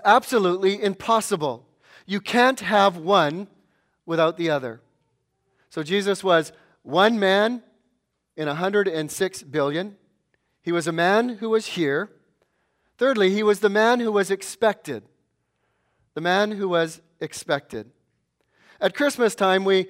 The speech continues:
sing a lot of carols, and one of the songs that we often sing is, "Come Thou Long Expected Savior."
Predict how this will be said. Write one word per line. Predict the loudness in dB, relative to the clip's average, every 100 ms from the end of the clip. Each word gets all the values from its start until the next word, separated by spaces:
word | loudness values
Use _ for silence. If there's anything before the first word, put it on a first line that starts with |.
| -10
sing | -2 2 4
a |
lot | 6 4
of | 2
carols, | 2 2 2
and | 2
one | 2 2
of | 0
the | -2
songs | 0 2 0 -2
that | -4
we | -2 2
often | 2 2 -2 -4
sing | -4 -2
is, | -2 -4
"Come | 0 2 4
Thou | 6 6 6
Long | 4 2 2 -2
Expected | -8 -8 0 0 0 -6 -8 _
Savior." | -12 -2 -2 -2 -12